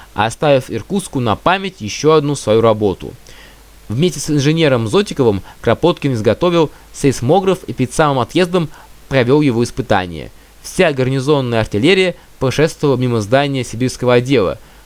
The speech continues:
производя сотрясение почвы, зафиксированное новым прибором. Этот прибор оказался совершенно необходимым Иркутску, уже однажды сильно обеспокоенному землетрясением на берегу Байкала в канун тысяча восемьсот шестьдесят второго года.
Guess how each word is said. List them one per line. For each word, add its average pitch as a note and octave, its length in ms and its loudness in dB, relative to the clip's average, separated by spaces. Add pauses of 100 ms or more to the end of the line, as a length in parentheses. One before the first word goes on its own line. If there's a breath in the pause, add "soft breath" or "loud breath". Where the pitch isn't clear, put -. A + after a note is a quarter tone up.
(160 soft breath)
производя A#2+ 680 2
сотрясение C3+ 500 -4
почвы, B2 480 -2 (200 soft breath)
зафиксированное D#3 720 0
новым A#2+ 240 2
прибором. A2 540 0 (640 loud breath)
Этот D3 260 -2
прибор C3 420 2
оказался B2 440 -2
совершенно F3+ 440 -2
необходимым C3 640 0
Иркутску, A#2+ 560 -4 (220 loud breath)
уже C3 240 2
однажды C#3 380 0
сильно C#3 340 -4
обеспокоенному C#3+ 800 0 (240 loud breath)
землетрясением B2+ 720 -2
на B2 80 -4
берегу A#2 260 0
Байкала D3 560 2 (220 loud breath)
в - 80 -20
канун B2 400 -2
тысяча A2+ 440 -6
восемьсот A2 440 -6
шестьдесят - 260 -4
второго A#2 300 2
года. G2 400 0